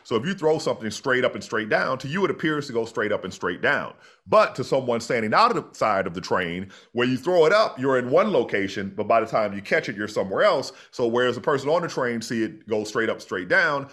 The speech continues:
a person outside will see it execute a triangle, right? Now, I did that on a skateboard. I'm like, "Let me skateboard really fast and throw up a rock," right? And so we sang the song in order to time it since we didn't have stopwatches. Um,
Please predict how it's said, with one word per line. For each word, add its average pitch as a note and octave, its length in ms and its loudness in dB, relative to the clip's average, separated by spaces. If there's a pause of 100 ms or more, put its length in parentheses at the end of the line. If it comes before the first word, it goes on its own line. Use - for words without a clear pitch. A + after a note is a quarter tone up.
(120)
a - 60 -20
person F3+ 260 0
outside B2+ 560 2
will A2 80 -4
see A2 240 -4
it G2+ 180 -6
execute A2 380 -6
a F#2+ 60 -4
triangle, F2+ 560 -6 (140)
right? G#2+ 280 0 (400)
Now, C3+ 460 0 (500)
I F#3+ 180 6
did D3 260 2
that B2+ 140 4
on A#2 60 2
a A2 100 0
skateboard. E2 540 0
I'm A#2+ 80 0
like, B2+ 100 2
"Let F#3 100 2
me G#3+ 60 4
skateboard E3+ 480 4
really G3+ 220 6
fast D#3+ 480 6 (180)
and B2+ 100 0
throw F3+ 200 6
up D3+ 100 4
a D3 60 2
rock," C3 420 2 (140)
right? B2+ 280 4
And B2 120 0
so D3+ 120 4
we C3+ 140 2
sang G#3 320 4
the E3+ 140 0
song A#2 640 4
in A#2 140 0
order D#3+ 220 4
to B2+ 400 2
time D3+ 380 0
it G2 160 -6
since A2+ 160 -4
we B2+ 120 -2
didn't A#2+ 160 0
have G#2+ 160 2
stopwatches. G2 840 2 (380)
Um, A#2 500 2